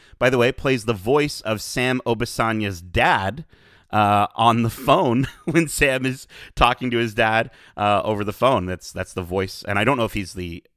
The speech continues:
I don't think he's the actor that portrays him. I still can't remember if I've seen, uh, Sam Obasanya's dad in the show.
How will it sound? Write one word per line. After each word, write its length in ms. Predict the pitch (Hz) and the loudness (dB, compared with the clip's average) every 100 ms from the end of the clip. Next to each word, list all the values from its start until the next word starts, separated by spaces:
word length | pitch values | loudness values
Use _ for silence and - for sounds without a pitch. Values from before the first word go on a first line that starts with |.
| - | -10
I 220 | 92 104 | -8 -6
don't 100 | 120 | -6
think 140 | 113 | -6
he's 100 | 95 | -8
the 140 | 82 85 | -10 -10
actor 280 | 85 - 95 | -10 -10 -10
that 100 | 98 | -8
portrays 420 | 101 - 98 95 | -10 -8 -8 -8
him. 120 | 98 - - - | -10 -14 -6 -4
I 80 | |
still 160 | 156 170 | -2 -2
can't 140 | 151 | -2
remember 220 | 113 113 107 | -2 0 -2
if 120 | 101 | -2
I've 160 | 95 | -4
seen, 380 | - - 104 104 - _ - | -6 -8 -6 -6 -10 _ -6
uh, 260 | 104 98 98 | -4 -4 -6
Sam 280 | - 107 | -6 -4
Obasanya's 600 | 104 98 101 101 101 90 | -4 -6 -6 -6 -6 -6
dad 360 | 87 98 98 95 | -4 -2 -2 -2
in 200 | 101 104 | -4 -2
the 60 | 107 | -4
show. 360 | - 104 101 | -2 0 0